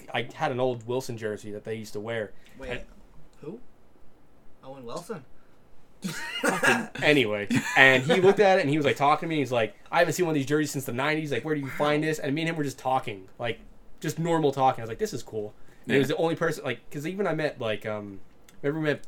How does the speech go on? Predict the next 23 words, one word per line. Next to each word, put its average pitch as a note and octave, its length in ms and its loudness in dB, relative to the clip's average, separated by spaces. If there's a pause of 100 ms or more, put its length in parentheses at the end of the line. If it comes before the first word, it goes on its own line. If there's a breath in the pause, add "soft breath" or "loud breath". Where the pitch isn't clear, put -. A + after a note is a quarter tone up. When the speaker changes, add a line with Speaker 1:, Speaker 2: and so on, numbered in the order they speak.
(160)
Speaker 1:
we C#3+ 100 0
went C3+ 140 0
to A2+ 260 -4
fucking A2 500 -10
those G#2+ 180 -8
festivals B2 420 -4
and A#2 80 -10
music A#2 220 -10
ones? B2 380 -6
Speaker 3:
Mm-hmm. B2+ 180 -6 (140)
Speaker 1:
Some C3 180 -2
of C#3+ 40 6
those C3+ 80 4
dudes C#3 180 0
were A#2+ 80 -4
total A#2 300 -2
douchebags. G#2+ 560 -6
Like, A2 140 -6
Bull A#2+ 120 -4
for C3 120 -8
My A#2 40 0
Speaker 2:
Yeah. A#2+ 120 2
Speaker 1:
Valentine. C3+ 500 0